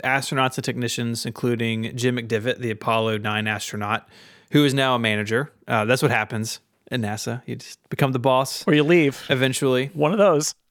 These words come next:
Speaker 1: They're starting to work out what Mattingly's options are. Engineers at the contractor, Downey, uh, basically fed all this data into their mock-up of the S P S, 'cause they have all this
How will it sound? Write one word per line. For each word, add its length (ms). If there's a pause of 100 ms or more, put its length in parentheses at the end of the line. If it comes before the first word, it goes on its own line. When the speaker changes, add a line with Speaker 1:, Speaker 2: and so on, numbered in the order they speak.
Speaker 1:
They're 140
starting 300
to 60
work 280
out 260
what 400
Mattingly's 460
options 680 (300)
are. 380 (580)
Engineers 400
at 60
the 80
contractor, 720
Downey, 540 (240)
uh, 240
basically 380
fed 300
all 280
this 220
data 480
into 420
their 680
mock-up 640
of 140
the 120
S 160
P 200
S, 260
'cause 140
they 60
have 120
all 340
this 340